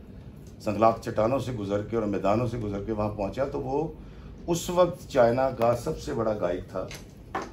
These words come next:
जिसके पास एक बहुत आला कोई रागनी और राग था कोई, जिसमें वो गाया करता था। तो Confucius कहता है कि मैं वहाँ गया और मैंने उससे कहा, "जी मुझे शागिर्दी में ले लें," तो उसने उसका तमस्कर उड़ाया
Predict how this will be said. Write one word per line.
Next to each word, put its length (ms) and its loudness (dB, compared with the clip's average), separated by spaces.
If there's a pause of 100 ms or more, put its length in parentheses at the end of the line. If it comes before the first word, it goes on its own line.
(200)
जिसके 260 0
पास 380 6
एक 200 -2
बहुत 360 4
आला 240 8
कोई 200 0
रागनी 420 6
और 120 2
राग 380 6
था 100 2
कोई, 180 0
जिसमें 280 -4
वो 100 2
गाया 320 6
करता 280 -2
था। 160 -8 (1000)
तो 80 0
Confucius 480 0
कहता 320 6
है 120 8
कि 200 2
मैं 200 4
वहाँ 300 4
गया 140 8
और 120 10
मैंने 200 4
उससे 180 -2
कहा, 120 6
"जी 120 0
मुझे 440 -2
शागिर्दी 400 0
में 120 0
ले 120 2
लें," 160 2
तो 100 0
उसने 300 -2
उसका 180 -4
तमस्कर 400 -2
उड़ाया 340 0